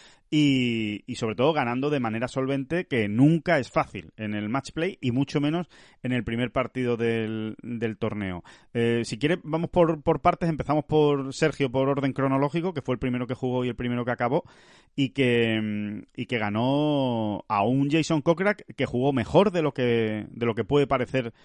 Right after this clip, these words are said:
por el resultado, por la contundencia del marcador a favor de Sergio, y que, sin embargo, es que no, no pudo. O sea, es de esas veces que tú vas viendo el partido, lo vas siguiendo en el shot tracker, las pocas imágenes que te van poniendo,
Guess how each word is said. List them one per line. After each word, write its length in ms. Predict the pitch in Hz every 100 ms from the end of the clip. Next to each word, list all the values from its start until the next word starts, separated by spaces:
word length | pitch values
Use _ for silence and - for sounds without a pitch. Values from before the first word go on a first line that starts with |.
| - _
por 140 | 127 123
el 140 | 117
resultado, 560 | 117 - 113 104 147 180
por 140 | 127
la 100 | 120
contundencia 640 | 120 113 117 113 123 131
del 220 | 127 120
marcador 400 | 117 120 120 120
a 40 | 117
favor 260 | 123 113
de 260 | 113 113 113
Sergio, 420 | - 123 160 190 - _ - _ _
y 120 | 147
que, 360 | 131 131 117 113
sin 160 | 104 117
embargo, 360 | 107 113 139
es 80 | 151
que 140 | - 143
no, 160 | 143 -
no 220 | 131 135
pudo. 300 | 165 170 87
O 60 |
sea, 160 | - 131 120 110 -
es 140 | 139
de 100 | 165
esas 180 | 165 160
veces 280 | 147 165 180
que 100 | 139
tú 380 | - 156 165 160
vas 180 | 147 151
viendo 240 | 160 151
el 60 | 147
partido, 500 | 151 135 170 165 170
lo 100 | 135
vas 160 | 139 -
siguiendo 440 | 147 156 151 143
en 80 | 143
el 240 | 143 143 - - -
shot 260 | - 139
tracker, 420 | - 175 165 170 -
las 200 | 123 -
pocas 280 | 151 151
imágenes 360 | 139 147 151 139
que 80 | 135
te 80 | 135
van 160 | 135
poniendo, 480 | 135 143 156 165 180